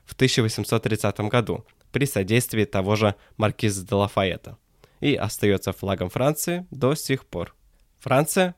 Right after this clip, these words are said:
унитарная республика президентского типа. Основным законом государства является Конституция, принятая четвертого октября тысяча девятьсот пятьдесят восьмого года. Она регламентирует, э, функционирование органов власти Пятой Республики.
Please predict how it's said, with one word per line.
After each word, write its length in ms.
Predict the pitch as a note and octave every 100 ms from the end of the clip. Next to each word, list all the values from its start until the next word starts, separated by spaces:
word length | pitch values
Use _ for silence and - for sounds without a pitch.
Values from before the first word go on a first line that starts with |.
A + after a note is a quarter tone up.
| _
унитарная 560 | A2+ A2+ A2+ B2 G#2+ G2
республика 560 | F#2 - C3+ D3 C#3
президентского 680 | - G#2 G#2 G2+ G2+ - A#2
типа. 460 | - C#3 - E2+ - _ _ _
Основным 460 | A#2+ - F3 F3+ C3+
законом 400 | A2 C3 A#2+ G2
государства 540 | G2 - B2+ D3+ B2
является 440 | G#2+ G2+ A2 -
Конституция, 800 | - G#2 - G#2 A2+ A2+ E3+ E3 - - _
принятая 520 | - F#3 F#3 E3 D#3
четвертого 600 | D3 - C3+ C3+ A#2 G2
октября 480 | F#2 - G2 C3+ D3 - _ _
тысяча 240 | D3 -
девятьсот 440 | B2 A2 G2+ B2 -
пятьдесят 340 | A2 - A2
восьмого 400 | G2+ - G#2+ A2+
года. 360 | A#2 G#2+ - - _ _ - _
Она 220 | - D#3
регламентирует, 760 | D#3 B2+ B2 A#2 - C3 A2 - _ _ _
э, 180 | G#2+ G#2+
функционирование 880 | - G#2+ - A2+ A2+ G#2+ G2+ G2 G2
органов 480 | G2+ G#2+ G2 F#2+ -
власти 340 | G#2+ B2 - A2
Пятой 360 | - G2+ G#2+
Республики. 640 | A2 - D3 G#2 F#2 -